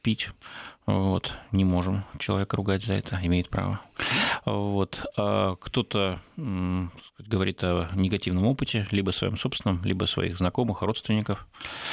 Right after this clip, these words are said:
Вот. Кто-то о социальном давлении говорит, да, что на меня не так смотрят,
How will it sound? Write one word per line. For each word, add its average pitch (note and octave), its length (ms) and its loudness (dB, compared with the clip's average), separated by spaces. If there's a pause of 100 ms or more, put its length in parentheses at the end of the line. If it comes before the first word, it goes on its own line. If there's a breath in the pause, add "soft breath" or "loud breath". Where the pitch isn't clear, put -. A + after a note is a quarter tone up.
(300 loud breath)
Вот. G#2 300 2
Кто-то F#2 400 0
о F2+ 320 2
социальном F2+ 520 0
давлении B2 560 2 (140)
говорит, G2 440 2
да, A2 200 2
что G2 360 -2
на G2 120 2
меня F#2 180 4
не F2 120 4
так - 200 -4
смотрят, G#2 400 0